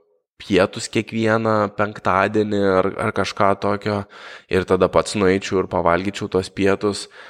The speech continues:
A, aš geriau gaučiau kažkokią sumą daugiau pinigų negu kažkokį tai įmonės vakarėlį,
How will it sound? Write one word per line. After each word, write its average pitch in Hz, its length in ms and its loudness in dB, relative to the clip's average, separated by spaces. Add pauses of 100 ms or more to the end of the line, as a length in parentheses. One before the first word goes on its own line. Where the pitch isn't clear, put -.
(100)
A, 90 560 4
aš 98 180 0
geriau 98 240 4
gaučiau 92 360 0
kažkokią 90 340 -4
sumą 95 400 -2
daugiau 92 320 0
pinigų 95 800 0
negu 90 380 2 (560)
kažkokį 85 500 -4
tai 85 160 0 (320)
įmonės 92 420 -2
vakarėlį, 87 680 0